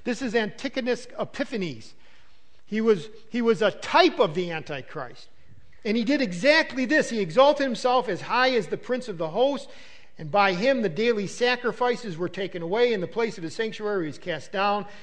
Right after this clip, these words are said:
because of the transgression. An army was given over to the horn to oppose the daily sacrifices.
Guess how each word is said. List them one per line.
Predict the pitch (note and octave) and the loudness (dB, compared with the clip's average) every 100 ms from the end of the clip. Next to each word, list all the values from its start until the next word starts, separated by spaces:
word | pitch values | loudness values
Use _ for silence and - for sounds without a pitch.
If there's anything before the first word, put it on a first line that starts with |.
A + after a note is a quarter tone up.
| - | -12
because | E3+ E3+ | -8 -6
of | D#3 | -6
the | D3 | -8
transgression. | F#3 E3 C#3 G#3 G3+ F#3+ | -6 -6 -2 0 0 -4
An | E3 | -4
army | E3+ G3+ G#3 | -2 0 0
was | F3 C#3+ | -2 -4
given | C#3+ G#3 A3 | -2 0 0
over | G#3 F3 F3 | -2 -4 -4
to | E3 | -6
the | D3 | -8
horn | - A3 A#3+ B3 G3 | -2 2 6 4 2
to | E3+ | -4
oppose | E3 G#3+ G#3+ F#3 | -2 2 2 2
the | D#3+ | -2
daily | D#3 G3 F3 | 0 0 0
sacrifices. | D3+ G#3 A3+ A3+ A3+ A3+ A3+ A3+ | -4 -2 -2 -2 -2 -2 -4 -10